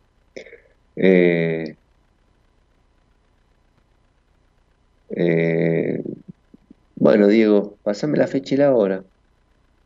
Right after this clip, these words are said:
Fecha y hora de nacimiento, a ver si está por ahí. No está por ahí.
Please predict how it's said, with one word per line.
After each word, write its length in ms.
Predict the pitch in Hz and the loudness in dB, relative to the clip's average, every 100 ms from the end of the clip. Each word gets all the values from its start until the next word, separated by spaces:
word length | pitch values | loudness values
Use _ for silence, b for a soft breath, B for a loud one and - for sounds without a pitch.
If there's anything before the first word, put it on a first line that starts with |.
| _ _ _ _ _ _ _ - - | _ _ _ _ _ _ _ -14 -2
Fecha 260 | 120 120 | 0 0
y 80 | 113 | 0
hora 120 | 101 | 0
de 80 | 95 | 0
nacimiento, 500 | 92 - 101 85 - | -4 -4 -4 -2 -2
a 40 | |
ver 80 | 104 | -2
si 120 | - | -6
está 220 | 95 - - | -8 -6 -6
por 160 | 87 | -4
ahí. 260 | 90 113 143 _ _ _ B B B _ _ _ _ _ _ _ _ _ _ _ _ _ _ _ _ _ _ _ - - _ _ _ - | -4 -6 -10 _ _ _ B B B _ _ _ _ _ _ _ _ _ _ _ _ _ _ _ _ _ _ _ -20 -20 _ _ _ -6
No 100 | - | -4
está 240 | - 101 | 2 2
por 140 | 98 92 | 4 2
ahí. 220 | 90 | 0